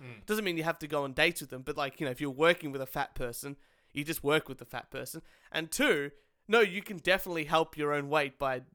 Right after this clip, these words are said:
Speaker 2: dieting, exercising, putting in the hard yards to maintain your body in the best way possible.
Speaker 1: That's right.
Speaker 2: So, there's plenty of way. So what these people try to do is say, "No,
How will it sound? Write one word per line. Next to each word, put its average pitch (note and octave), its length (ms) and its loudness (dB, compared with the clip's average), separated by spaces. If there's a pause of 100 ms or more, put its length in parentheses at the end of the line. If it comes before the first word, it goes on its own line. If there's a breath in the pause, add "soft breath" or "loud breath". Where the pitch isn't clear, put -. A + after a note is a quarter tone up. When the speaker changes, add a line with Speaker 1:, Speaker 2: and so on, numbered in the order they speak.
(100)
Speaker 2:
dieting, D3+ 580 6
exercising, C#3 720 -4 (240 soft breath)
putting F#3+ 280 2
in D#3 100 -4
the D3+ 100 2
hard D3 300 6
yards C3+ 380 0
to C3+ 360 -6
maintain C#3+ 680 0
your C3+ 140 -2
body C3+ 300 -2
in C3+ 80 -8
the C3+ 80 -8
best C3 220 -10
way B2+ 140 -12
possible. D3+ 420 -4 (160)
Speaker 1:
That's G#2+ 240 -16
right. C#3 220 -12 (420)
Speaker 2:
So, C#4+ 160 6
there's - 140 -12
plenty C4 260 2
of E3+ 60 -6
way. - 60 -6 (960)
So G#3 120 2
what A#3+ 160 6
these C4 400 2 (380)
people E3+ 320 -4
try C#3+ 240 2
to C3+ 120 -12
do B2 260 -8 (920)
is E3+ 140 -2
say, E3 240 0
"No, C4 320 8